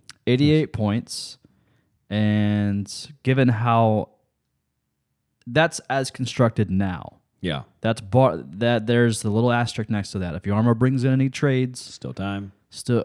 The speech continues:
Speaker 1: we will have a
Speaker 2: Haven't
Speaker 1: podcast.
Speaker 2: seen anything.
Speaker 1: We will have a podcast that will,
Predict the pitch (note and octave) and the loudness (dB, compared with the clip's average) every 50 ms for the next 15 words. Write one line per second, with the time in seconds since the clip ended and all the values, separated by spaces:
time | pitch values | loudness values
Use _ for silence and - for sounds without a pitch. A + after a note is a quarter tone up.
0 | - - A#2+ A#2 A#2 B2+ B2 A#2+ A#2+ A#2+ A#2+ A#2 A#2+ - - B2 B2 B2+ B2 - | -2 -6 0 4 6 8 8 8 8 6 4 2 0 0 0 2 2 2 2 2
1 | C3+ B2 B2 A#2+ A2+ G#2 G2 F#2 F#2 F#2 F2 E2 F#2 F2+ F2 F2 F#2+ A2+ A2+ A2 | 4 4 4 4 2 0 -2 -4 -4 -4 -4 -4 -4 -4 -4 -2 0 2 4 4
2 | G#2+ A2+ B2 B2+ C3 B2 - - A#2+ A#2 A#2 - - B2+ A#2+ A#2+ A#2 - - A2 | 4 4 2 2 2 0 0 0 -2 -2 -2 -2 -2 -2 -2 -2 -2 -2 -2 -2
3 | G#2+ F#2+ G2 G#2+ G#2 G2+ G2+ G2+ G2+ G2 - | -2 0 0 0 0 2 2 0 0 -2 -4